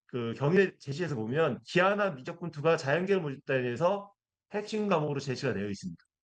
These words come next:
물론 여기서 영어 독해 작물을 뺄 수도 있죠. 그렇다면 지금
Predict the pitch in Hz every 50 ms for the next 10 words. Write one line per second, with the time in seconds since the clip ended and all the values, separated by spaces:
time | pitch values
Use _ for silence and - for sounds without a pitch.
0 | _ _ _ _ _ - 135 170 196 214 202 190 175 175 160 175 143 135 143 170
1 | - 165 - - 143 135 - - _ _ - - 113 117 123 127 127 - 175 196
2 | 196 - - 101 - - - _ _ _ _ _ - - - _ - 185 214 220
3 | - 208 175 147 156 170 165 - - - - _ _ _ _ _ - 151 139 165
4 | 185 180 190 185 175